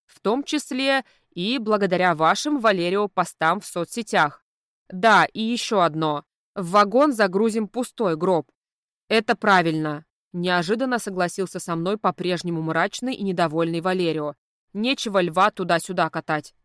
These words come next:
И, кстати, возможно, это поможет нам задержать преступника еще на вокзале".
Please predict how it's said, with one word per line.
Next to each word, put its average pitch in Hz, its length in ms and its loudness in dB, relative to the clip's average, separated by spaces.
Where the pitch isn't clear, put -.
И, 220 100 -2
кстати, 180 680 -2
возможно, 202 640 0
это 220 260 -4
поможет 185 520 -2
нам 185 200 -2
задержать 175 460 -2
преступника 196 580 -6
еще 180 260 -6
на 185 100 -4
вокзале". 196 600 0